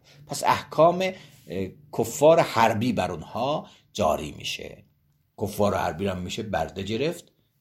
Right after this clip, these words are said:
به همین خاطر استدلال درست می‌شه. و فیه، میگه اشکال این استدلال اینه که ان ذالک یوجب اشتراک المسلمین فیهم،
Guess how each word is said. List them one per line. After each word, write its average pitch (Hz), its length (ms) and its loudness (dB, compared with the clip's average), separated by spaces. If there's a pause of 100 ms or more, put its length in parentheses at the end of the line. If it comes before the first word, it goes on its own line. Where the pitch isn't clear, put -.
(200)
به 87 100 -4
همین 95 140 -4
خاطر 92 440 -6
استدلال 120 760 -4 (160)
درست - 420 -6
می‌شه. - 340 -18 (360)
و 92 80 0
فیه، 90 360 -6 (680)
میگه 180 220 0
اشکال - 540 2
این 190 160 2
استدلال 147 580 0
اینه 185 220 0
که 196 300 2 (400)
ان 143 440 6
ذالک 143 600 6
یوجب 208 600 4
اشتراک 180 720 4
المسلمین 160 640 0
فیهم، 123 580 2